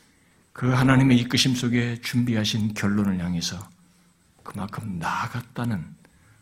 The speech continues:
어떤 시간의 변화가 있고 어떤 내용의 변화가 있는 것입니다. 어제와 오늘은 다릅니다. 우리는 주님 앞에 더 가까이 나아갔고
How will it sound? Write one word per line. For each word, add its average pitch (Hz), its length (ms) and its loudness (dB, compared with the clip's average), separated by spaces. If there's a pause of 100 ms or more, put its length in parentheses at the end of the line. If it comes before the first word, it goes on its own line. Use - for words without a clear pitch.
어떤 87 520 -8 (520)
시간의 120 720 -4
변화가 92 420 -10
있고 - 320 -18 (1040)
어떤 90 300 -6
내용의 113 380 -2
변화가 90 340 -10
있는 95 200 -8
것입니다. 110 420 -8 (2000)
어제와 85 400 -10
오늘은 - 320 -12
다릅니다. 110 600 -16 (1000)
우리는 104 220 -12
주님 107 320 -6
앞에 107 220 -10
더 - 140 -14
가까이 107 360 -10
나아갔고 113 680 -6